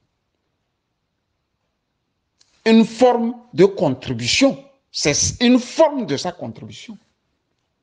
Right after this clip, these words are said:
Agbe Mokodjo m'a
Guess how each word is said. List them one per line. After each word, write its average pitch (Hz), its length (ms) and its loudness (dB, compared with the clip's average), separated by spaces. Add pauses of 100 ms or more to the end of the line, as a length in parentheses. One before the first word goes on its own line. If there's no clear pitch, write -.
(3500)
Agbe 190 300 2
Mokodjo 196 760 -2 (2750)
m'a 214 580 0